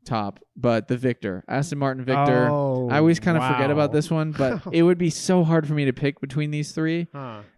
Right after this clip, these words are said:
Speaker 1: The Aston Martin Victor is an N A V twelve manual hypercar that doesn't really exist, and it's a one of one.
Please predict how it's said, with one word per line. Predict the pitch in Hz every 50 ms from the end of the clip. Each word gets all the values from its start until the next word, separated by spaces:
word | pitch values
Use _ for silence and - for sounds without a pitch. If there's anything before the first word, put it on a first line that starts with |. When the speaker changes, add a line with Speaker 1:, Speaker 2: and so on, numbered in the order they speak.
| _ _
Speaker 1:
The | - 131
Aston | 127 139 147 160 - - 156
Martin | 147 143 135 127
Victor | 127 143 139 - - 143 135
is | 135 131 123 113
an | 113 113 110
N | - - 131 139 143
A | 139 135 131 131 127 120
V | 113 - 139 143 143
twelve | - - - 131 123 117 113 113 113 113 113 - _ _ _ _ _ _ _ _ _ _ _ _ _ _ _ _
manual | - 131 147 160 175 175 160 135 123 117 113 113 117 127 - - _ _ _ -
hypercar | 143 143 - 127 - - 85 58 65 78 - _ _ _
that | 127 127 127
doesn't | - 135 139 147 139
really | 127 131 131 127 123 120
exist, | 117 113 117 110 92 73 - - - - _ _ _ _ _ _ _ _ _ _ _
and | 127 127 127
it's | 123 123 - 131
a |
one | 123 127 131 127
of | 117 113
one. | 107 104 90 73 78 113